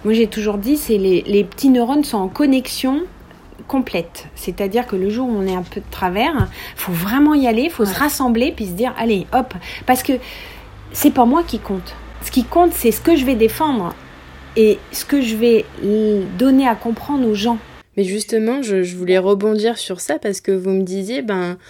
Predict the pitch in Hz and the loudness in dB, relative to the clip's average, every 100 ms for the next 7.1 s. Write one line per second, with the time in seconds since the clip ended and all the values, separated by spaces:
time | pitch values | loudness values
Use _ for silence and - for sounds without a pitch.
0 | - - - 185 180 175 170 175 175 175 | -20 -20 0 2 4 2 2 2 0 0
1 | 180 208 202 190 208 196 190 185 180 - | -2 0 0 0 0 2 2 2 0 -4
2 | 285 302 302 208 - - 175 170 170 170 | -8 -6 -4 -4 -6 -4 -2 0 -2 0
3 | 170 170 175 - 190 185 180 - 226 220 | -2 0 -2 -4 -6 -6 -6 -2 0 0
4 | 180 180 175 170 202 180 175 196 190 175 | -2 -2 -4 -4 -4 -4 -6 -6 -4 -4
5 | 175 175 180 - 302 - - - _ 202 | -4 -4 -4 -6 -8 -10 -20 -20 _ 0
6 | 202 185 185 208 294 233 196 185 190 180 | 2 2 0 2 2 2 0 -2 0 -2